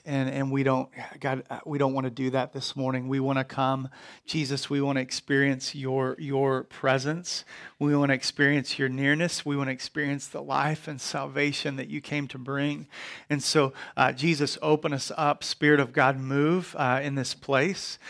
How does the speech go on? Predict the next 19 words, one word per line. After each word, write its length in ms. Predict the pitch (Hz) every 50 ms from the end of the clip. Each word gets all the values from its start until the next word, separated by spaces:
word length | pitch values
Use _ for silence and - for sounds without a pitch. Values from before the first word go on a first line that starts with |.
| - - - - -
God, 340 | 147 143 139 131 123 - -
uh, 300 | 135 127 123 123 131 - -
we're, 460 | 160 139 135 147 151 147 147 143 143
we're 260 | 143 139 143 143 139
all, 400 | 139 139 147 147 147 143 139 - - - - -
we, 160 | 147 151 160 160
we 160 | 165 160 165
come 240 | 160 - 165 156 151
into 140 | 151 151
this 180 | 135 135 131 -
place 580 | - - - 143 139 143 135 - - - - -
with 200 | 165 139 139 -
hearts 380 | - - 151 139 139 - - 156
and 100 | 139 131
minds 340 | 131 139 139 143 143 131
all 240 | 151 143 135 127 131
over 200 | 135 127 123 131
the 40 | 127
place. 600 | - - - 135 131 127 131 139 - - - -